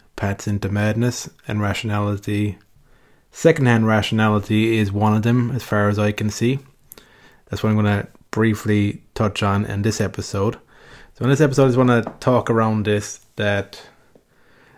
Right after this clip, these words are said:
I guess the message of this episode is there's no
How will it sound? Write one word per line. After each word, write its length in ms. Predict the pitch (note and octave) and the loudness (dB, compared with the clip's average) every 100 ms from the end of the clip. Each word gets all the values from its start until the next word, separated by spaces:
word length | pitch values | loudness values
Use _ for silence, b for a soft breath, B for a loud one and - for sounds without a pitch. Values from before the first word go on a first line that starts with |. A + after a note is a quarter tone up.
| b _ _ - | b _ _ -2
I 60 | |
guess 160 | D3+ D#3 | 2 2
the 80 | C#3+ | 4
message 320 | D#3 C#3+ B2+ | 4 4 2
of 80 | B2 | 4
this 160 | B2+ | 4
episode 440 | B2 A#2+ - G#2+ G#2 | 2 0 -2 0 0
is 180 | G#2 G2+ | 0 0
there's 260 | A2+ G2+ | 0 0
no 480 | A2+ A#2 A2 G#2+ | 0 2 2 0